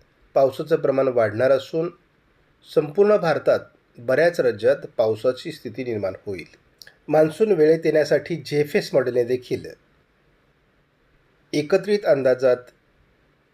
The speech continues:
पावसाळी वातावरणाचा प्रभाव अधिक दाखवला आहे. अजूनही अरबी समुद्रात एक हजार आठ तर बंगालच्या उपसागरात एक हजार सहा हेक्टोपास्कलचा हवेचा दाब आहे. जोपर्यंत हा एक हजारापर्यंत येत नाही,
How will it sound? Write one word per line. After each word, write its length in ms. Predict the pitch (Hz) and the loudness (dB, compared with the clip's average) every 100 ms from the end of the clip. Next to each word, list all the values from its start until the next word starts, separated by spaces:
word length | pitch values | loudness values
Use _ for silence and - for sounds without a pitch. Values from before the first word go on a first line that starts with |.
| _ _ _ _ _ _ _ _ _ _ _ _ - | _ _ _ _ _ _ _ _ _ _ _ _ -2
पावसाळी 400 | 135 135 - 180 | 0 2 2 2
वातावरणाचा 580 | 160 - 120 117 117 123 | 2 0 0 0 -2 -2
प्रभाव 400 | - 113 110 131 - | -4 -2 0 0 0
अधिक 300 | 123 135 127 | -2 -2 -2
दाखवला 380 | 101 - 92 76 | -4 -4 -12 -10
आहे. 240 | 71 - - _ _ _ - | -10 -14 -20 _ _ _ -10
अजूनही 680 | 127 143 160 180 170 180 180 | -2 0 2 4 2 2 0
अरबी 360 | 160 139 135 147 | 0 -2 -2 -2
समुद्रात 420 | 160 147 151 147 131 | -2 2 2 2 0
एक 220 | 131 131 | -6 -4
हजार 200 | 127 135 | -2 -2
आठ 380 | 120 135 113 - 135 | -2 -4 -4 -6 -2
तर 260 | 123 123 120 - | 2 2 0 -8
बंगालच्या 500 | 123 127 139 139 151 | -2 2 2 2 -2
उपसागरात 460 | 143 156 147 147 147 | -2 -4 -2 -2 -4
एक 180 | 147 135 | -8 -8
हजार 280 | 127 143 151 - _ _ _ | 0 2 2 -4 _ _ _
सहा 240 | - 170 170 | -4 2 2
हेक्टोपास्कलचा 800 | 160 175 160 139 - 139 123 135 | 2 0 0 -2 -2 -6 -4 -8
हवेचा 340 | 117 107 104 | -6 -8 -8
दाब 200 | 90 80 | -12 -14
आहे. 140 | - - _ _ _ _ _ _ _ 110 143 | -16 -20 _ _ _ _ _ _ _ -6 -2
जोपर्यंत 460 | 139 147 139 139 | 0 0 -2 -2
हा 180 | 127 143 | -2 -4
एक 280 | 123 151 151 | -2 -6 -6
हजारापर्यंत 560 | 127 135 143 139 131 127 | -2 2 2 0 -4 -4
येत 200 | 127 117 | -4 -6
नाही, 200 | 117 95 | -8 -10